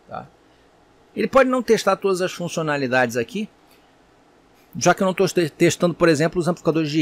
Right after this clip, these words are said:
erro e tal, mas o básico dele, que é o oscilador e a saída, as duas saídas, funcionam quando esses leds piscam. Um vídeo próximo aí, eu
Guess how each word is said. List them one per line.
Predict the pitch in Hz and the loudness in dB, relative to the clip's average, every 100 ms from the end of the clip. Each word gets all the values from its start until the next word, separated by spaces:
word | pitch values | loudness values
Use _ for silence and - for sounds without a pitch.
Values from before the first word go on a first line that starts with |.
| 151 | 6
erro | 196 120 | 6 4
e | |
tal, | - 92 | -2 -4
mas | 127 143 170 _ - - | -4 -8 -10 _ -20 -14
o | - 180 | 2 4
básico | 131 180 247 - 147 | 6 6 4 0 -2
dele, | 131 170 | 0 0
que | - | 0
é | 143 | -2
o | 131 | -2
oscilador | 135 131 - 220 185 143 | -6 -6 -2 -2 2 2
e | 127 | 2
a | 131 | 0
saída, | - 120 165 160 101 - _ _ _ - | 0 0 0 0 -6 -10 _ _ _ -4
as | 113 | -2
duas | 131 233 226 | -2 0 0
saídas, | 143 143 185 113 - - _ _ _ _ _ | 0 -2 -2 -4 -10 -20 _ _ _ _ _
funcionam | - 208 185 - 185 202 | -8 -8 -6 -4 -2 -2
quando | 196 190 175 | -2 -4 0
esses | 180 175 185 | 0 0 -4
leds | 156 143 143 | -2 -2 -4
piscam. | - 135 - - 87 - _ _ _ _ _ _ _ _ _ _ _ _ - - _ _ _ _ _ _ 240 - | -6 -6 -6 -12 -18 -20 _ _ _ _ _ _ _ _ _ _ _ _ -20 -20 _ _ _ _ _ _ -14 -8
Um | 151 135 | -6 -2
vídeo | 151 135 | -2 -4
próximo | 123 156 165 - 147 | -2 2 2 0 -2
aí, | 135 165 - - - - | 0 0 -2 -10 -20 -4
eu | 143 156 | -2 -2